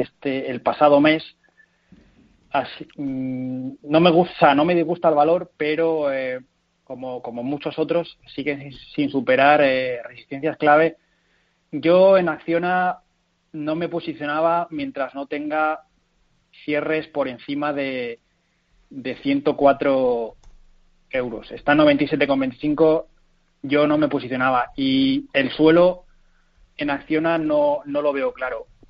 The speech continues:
Entonces, cuando no veo claro un suelo, mm, no, no me termina. Prefiero posicionarme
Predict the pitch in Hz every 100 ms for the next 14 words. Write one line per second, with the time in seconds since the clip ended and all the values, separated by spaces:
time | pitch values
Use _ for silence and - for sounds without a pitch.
0 | - _ _ _ - 156 147 127 135 165
1 | 175 160 156 147 143 135 127 - 151 151
2 | 143 156 156 170 175 - - 143 139 135
3 | 131 - 127 127 131 _ _ _ _ _
4 | - 156 147 151 151 147 143 135 143 -
5 | 151 151 147 131 135 135 127 - - 120
6 | 156 156 160 165 160 143 156 170 175 180